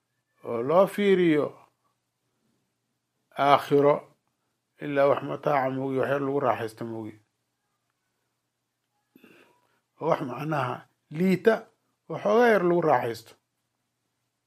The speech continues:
Oo markaas qofkii uu ka tegaayo, kadibna shallayto fara badan iyo murug fara badan ku dhaxal siinaayo.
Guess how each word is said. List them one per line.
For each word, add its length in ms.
Oo 80
markaas 360
qofkii 260
uu 80
ka 120
tegaayo, 520
kadibna 560
shallayto 520
fara 180
badan 320
iyo 100
murug 260
fara 180
badan 240
ku 80
dhaxal 220
siinaayo. 460